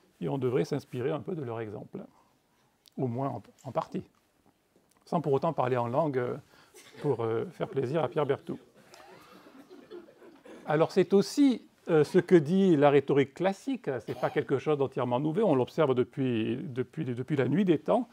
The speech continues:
avec le concept de pathos en rhétorique grecque, qui est l'aspect émotionnel de la persuasion. Il y a le logos, qui est très important, les,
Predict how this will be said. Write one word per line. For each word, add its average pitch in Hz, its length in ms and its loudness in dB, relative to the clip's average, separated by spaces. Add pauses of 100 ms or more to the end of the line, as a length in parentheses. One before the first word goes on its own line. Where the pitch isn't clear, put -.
(360)
avec 139 300 0
le 139 120 -2
concept 147 540 -4
de 117 500 -4 (140)
pathos 226 480 -8
en 123 100 -8
rhétorique 123 480 -4
grecque, 127 480 -4 (380)
qui 151 100 -4
est 135 60 -2
l'aspect 160 440 -4
émotionnel 196 800 -2
de 170 60 0
la 156 140 2
persuasion. 165 720 -4 (100)
Il 131 100 -8
y 127 40 -2
a 117 60 -4
le 110 100 -4
logos, 160 580 2
qui - 80 -10
est 123 40 -6
très 135 200 -4
important, 190 560 0
les, 127 220 -4